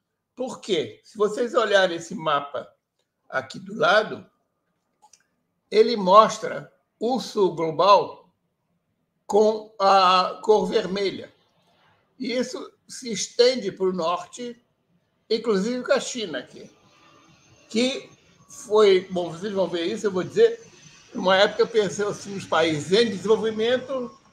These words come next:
e, enfim, quem quer pensar com a, sobre a China como um país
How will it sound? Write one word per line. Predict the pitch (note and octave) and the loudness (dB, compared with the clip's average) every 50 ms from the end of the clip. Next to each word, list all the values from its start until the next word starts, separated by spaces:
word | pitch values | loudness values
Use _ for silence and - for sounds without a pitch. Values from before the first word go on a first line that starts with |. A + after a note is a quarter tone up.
| _ _ _ _ _ _ _ _ _ | _ _ _ _ _ _ _ _ _
e, | - G3 A3 B3 C4+ C#4+ D4 D4 D4 D4 C#4+ C#4+ C#4 C4+ C4 B3+ B3 A3+ G#3 F#3+ F3+ E3+ E3 D#3+ D3+ C#3+ C#3+ D3 F#3 | -12 -10 -6 -6 -4 -4 -4 -4 -4 -4 -4 -4 -4 -2 -2 -2 0 2 2 2 2 2 0 -2 -4 -4 -6 -6 -6
enfim, | G#3+ F#3 F#3 - A3 F#3 E3+ E3+ | -6 -8 -10 -8 -10 -10 -10 -10
quem | - _ - G3 G#3 F#3+ | -12 _ -12 -12 -10 -6
quer | - G#3 G3+ | -6 -6 -4
pensar | - G3+ G3 F#3+ F#3 - G#3 G3+ G3+ G3+ | -4 -6 -6 -6 -2 0 0 0 0 0
com | G3+ F#3+ | -2 -4
a, | F3+ E3+ | -4 -4
sobre | D3 - - _ _ - G#3+ G#3+ - F#3+ | -6 -12 -20 _ _ -6 -4 -2 -2 -2
a | F3 | -4
China | - - - - G#3 F#3+ - - C#3+ C#3 | -4 -6 -12 -8 -8 -8 -6 -6 -10 -10
como | - F3+ F3+ G3+ G3 | -10 -12 -10 -8 -8
um | F#3+ | -4
país | - F3 E3+ D#3+ D#3+ F3 F#3 - - _ | -2 0 0 0 -2 -4 -14 -16 -18 _